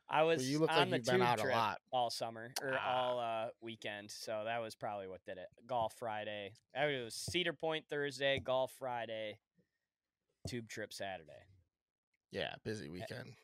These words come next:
Speaker 2: A lot of
Speaker 1: busy
Speaker 2: sun.
Speaker 1: weekend in the sun for the kid. Um,
Speaker 2: Definitely.
Speaker 1: you wanna get right into hard stance? I'm excited to hear what this is 'cause we missed it last week.
Speaker 2: Uh, so I got two. Fuck. I, so I,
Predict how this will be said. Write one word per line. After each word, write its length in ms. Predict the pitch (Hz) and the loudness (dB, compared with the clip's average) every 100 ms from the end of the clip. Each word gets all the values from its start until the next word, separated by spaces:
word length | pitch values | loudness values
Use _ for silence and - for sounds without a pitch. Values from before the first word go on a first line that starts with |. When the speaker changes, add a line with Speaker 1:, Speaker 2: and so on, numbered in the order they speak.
| - | -6
Speaker 2:
A 20 | |
lot 80 | 87 | -4
of 40 | 113 | 0
Speaker 1:
busy 180 | 110 | -2
Speaker 2:
sun. 80 | 104 | -4
Speaker 1:
weekend 560 | 117 - 110 101 101 117 | -8 -10 -12 -12 -16 -18
in 100 | 110 | -16
the 60 | 98 | -14
sun 340 | - 101 95 | -12 -12 -14
for 100 | 92 | -18
the 80 | 90 | -20
kid. 300 | - 104 95 107 _ _ _ _ - - _ _ _ _ _ _ - 143 | -12 -10 -10 -14 _ _ _ _ -20 -20 _ _ _ _ _ _ -12 -4
Um, 520 | 147 151 151 151 151 - | 0 0 0 -4 -8 -14
Speaker 2:
Definitely. 440 | - - 80 127 _ - _ _ | -14 -14 -14 -14 _ -20 _ _
Speaker 1:
you 60 | 156 | 0
wanna 140 | 170 | 0
get 140 | 170 160 | 2 6
right 180 | 165 | 8
into 160 | 170 165 | 8 6
hard 220 | 160 175 | 6 4
stance? 540 | - 127 147 302 - - _ | 2 0 2 0 -4 -12 _
I'm 100 | 123 | -8
excited 320 | 131 - 170 180 | -6 4 4 4
to 60 | |
hear 140 | 180 180 | 0 -2
what 140 | 165 | -4
this 160 | 143 170 | -6 0
is 280 | 247 - | 0 0
'cause 100 | 117 | -8
we 100 | 131 | -8
missed 240 | 127 147 - | -4 -4 -2
it 60 | |
last 320 | 147 196 240 - | 2 2 2 -6
week. 100 | - - - - - - _ | -16 -18 -20 -20 -12 -12 _
Speaker 2:
Uh, 680 | 175 180 170 165 156 143 87 | 12 12 12 12 12 10 6
so 140 | - | 8
I 100 | 196 | 10
got 300 | 180 160 - | 12 10 8
two. 720 | - 202 202 190 180 165 160 - _ _ | 6 8 10 8 6 4 2 -2 _ _
Fuck. 380 | - 208 143 - | 6 10 10 8
I, 120 | - - | 6 8
so 220 | - | 10
I, 120 | 208 | 12